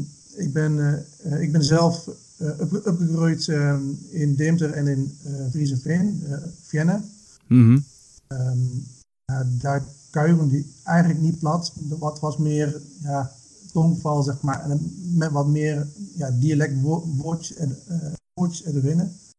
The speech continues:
Speaker 1: En, ehm, eh, op mijn achttiende ben ik, eh,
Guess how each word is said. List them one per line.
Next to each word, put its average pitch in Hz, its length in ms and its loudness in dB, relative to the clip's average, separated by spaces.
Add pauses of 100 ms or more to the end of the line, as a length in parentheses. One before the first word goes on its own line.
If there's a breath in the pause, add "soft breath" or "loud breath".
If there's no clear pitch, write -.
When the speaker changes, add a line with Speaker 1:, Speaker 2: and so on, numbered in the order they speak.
(140)
Speaker 1:
En, 160 260 4
ehm, 156 380 6 (520)
eh, 143 540 2 (300)
op 170 180 2
mijn 180 260 6 (340)
achttiende 226 560 4 (360)
ben 170 120 2
ik, 170 160 6 (180)
eh, 143 300 2